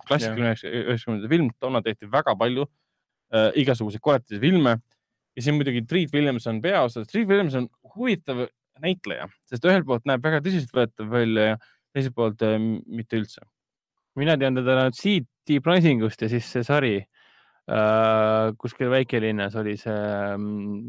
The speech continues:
Speaker 2: mingisugune arst oli ta vist.
Speaker 1: Ever-, Everwood või?
Speaker 2: Everwood vist, jah.
Speaker 1: Aa, jah, jah.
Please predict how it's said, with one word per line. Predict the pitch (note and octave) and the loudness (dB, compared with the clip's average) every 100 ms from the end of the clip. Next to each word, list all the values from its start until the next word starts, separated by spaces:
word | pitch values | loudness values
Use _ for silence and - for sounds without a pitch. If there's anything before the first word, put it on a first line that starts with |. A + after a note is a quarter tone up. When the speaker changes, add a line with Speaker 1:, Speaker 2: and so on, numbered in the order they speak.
| A#2 | -6
Speaker 2:
mingisugune | G#2+ G#2+ A#2 A#2 A2+ | -4 -6 -4 -2 0
arst | C#3 - - | 0 -2 -8
oli | F2+ | -6
ta | F#2 G2 | -6 -2
vist. | A2+ | 0
Speaker 1:
Ever-, | A#2 G#2 | 2 2
Everwood | A#2+ G#2+ G2 G2 - | 2 2 2 -4 -4
või? | A2+ D3 | -4 0
Speaker 2:
Everwood | C3+ G2+ F#2+ F2+ | 0 -2 -6 -8
vist, | G#2 - | -12 -8
jah. | - A2 | 0 0
Speaker 1:
Aa, | A2 | 0
jah, | G#2+ A2 | -2 -4
jah. | A2+ | -4